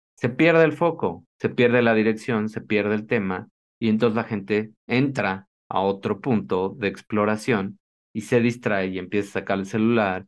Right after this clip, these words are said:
o es capaz de salirse y marcarle a alguien, etcétera. Y ya no está. Y aunque sus ojos y en teoría su atención, entre comillas, esté en la junta, si le preguntan algo,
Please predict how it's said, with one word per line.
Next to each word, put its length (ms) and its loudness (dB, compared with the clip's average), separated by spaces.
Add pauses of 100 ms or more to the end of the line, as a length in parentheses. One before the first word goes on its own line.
(280)
o 420 2 (840)
es 200 -4
capaz 340 0
de 80 -2
salirse 560 0
y 60 -4
marcarle 600 -2
a 100 2
alguien, 460 -2
etcétera. 680 -6 (680)
Y 80 -4
ya 120 2
no 100 2
está. 480 0 (360)
Y 400 4
aunque 680 0 (140)
sus 360 -8
ojos 480 2
y 240 -2
en 160 -4
teoría 800 4 (500)
su 220 0
atención, 880 0
entre 360 -4
comillas, 840 0
esté 320 0
en 160 2
la 100 0
junta, 540 -2 (640)
si 120 2
le 160 6
preguntan 580 4
algo, 460 0